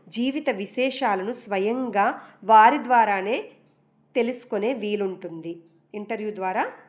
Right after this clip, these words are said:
వాళ్ళ ద్వారా వా-, వాళ్ళ గురించి మనం తెలుసుకోవచ్చు కదా, అదనమాట. నెక్స్ట్ మనకి ఇంకా ఏముందంటే ప్రకాశరావు గారికి ప్రేరణనిచ్చింది ఎవరంటే తిరుపతి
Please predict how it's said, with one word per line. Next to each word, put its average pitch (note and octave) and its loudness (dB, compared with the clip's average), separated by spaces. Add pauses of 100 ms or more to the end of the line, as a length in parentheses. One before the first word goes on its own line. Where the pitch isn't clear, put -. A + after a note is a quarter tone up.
(160)
వాళ్ళ G3+ 2
ద్వారా F#3+ 0
వా-, G3 -2
వాళ్ళ F#3+ -2
గురించి A#3 -8
మనం A3 -6
తెలుసుకోవచ్చు G#3 -10
కదా, G3+ -8
అదనమాట. D#3+ -12 (360)
నెక్స్ట్ A3 -4
మనకి F#3+ -4 (840)
ఇంకా G#3 -2
ఏముందంటే F#3+ -4 (240)
ప్రకాశరావు A#3+ 4
గారికి F#3+ -2
ప్రేరణనిచ్చింది A3 -2
ఎవరంటే F#3+ -2
తిరుపతి A3 -4